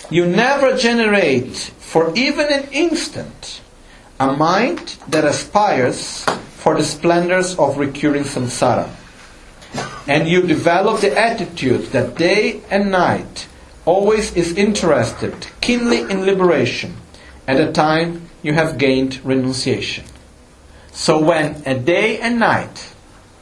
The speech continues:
at any moment, whatever you do, you do for the sake of liberation, at that point you have reached renunciation.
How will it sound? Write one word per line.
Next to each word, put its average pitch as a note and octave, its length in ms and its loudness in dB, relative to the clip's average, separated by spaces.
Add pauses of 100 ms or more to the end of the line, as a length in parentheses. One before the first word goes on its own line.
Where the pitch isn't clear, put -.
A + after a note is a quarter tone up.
(580)
at B2+ 160 -6
any G#3+ 280 0
moment, - 680 -2 (420)
whatever F#3+ 500 0
you A#3+ 160 0
do, F#3+ 440 2
you C#3 140 -2
do F#3+ 340 0
for G3 200 0
the F3+ 80 0
sake F#3 420 0
of E3+ 160 0
liberation, D#3 720 0 (400)
at E3 120 0
that E3+ 220 0
point D#3 320 2
you D3+ 80 -2
have D3+ 260 0
reached C#3 520 -4 (200)
renunciation. B2 840 -2